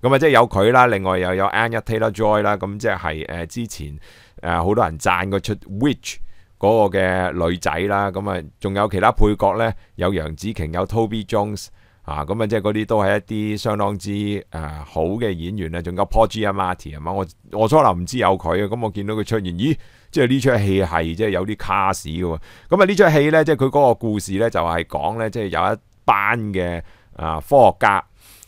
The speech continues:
咁呢，佢呢，就喺一個深山嘅地方呢，就係進行一個實驗啊。咁佢喺裏邊嗰度呢，就係即係透過，即係我，即係我唔係好明佢嗰啲實驗係究竟係人造人啦，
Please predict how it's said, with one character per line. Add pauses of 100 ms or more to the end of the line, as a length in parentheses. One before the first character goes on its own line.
(120)
咁
呢，
佢
呢，
就
喺
一
個
深
山
嘅
地
方
呢，
就
係
進
行
一
個
實
驗
啊。
咁
佢
喺
裏
邊
嗰
度
呢， (320)
就
係
即
係
透
過，
即
係
我， (140)
即
係
我
唔
係
好
明
佢
嗰
啲
實
驗
係
究
竟
係
人
造 (100)
人
啦，